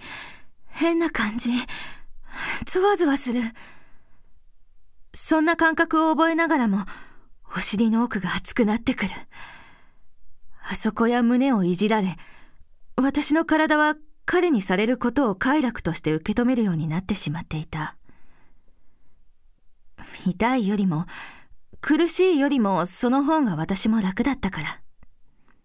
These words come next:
そう。最初に流された時点で、私の意志とは関係なく、私の体は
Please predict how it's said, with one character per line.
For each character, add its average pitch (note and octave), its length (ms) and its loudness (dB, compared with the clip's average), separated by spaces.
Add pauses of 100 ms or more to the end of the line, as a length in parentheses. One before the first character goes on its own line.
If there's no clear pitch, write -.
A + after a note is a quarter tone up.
(1200)
そ - 340 -4
う。 - 60 -6 (1200)
最 A3+ 300 0
初 C4 140 0
に B3+ 120 4
流 B3+ 220 2
さ D4+ 140 2
れ D4 100 0
た F#3+ 80 -2
時 - 140 -4
点 G#3 200 0
で、 D#3+ 220 -6 (800)
私 A#3+ 360 2
の D4 100 4
意 D#4 60 0
志 - 80 -4
と A#3+ 100 2
は F3 80 0
関 F#3+ 280 0
係 A3 200 0
な A3+ 140 0
く、 E3+ 120 -4 (1040)
私 F#3+ 380 0
の G3+ 100 2
体 G3 380 0
は G3+ 240 -2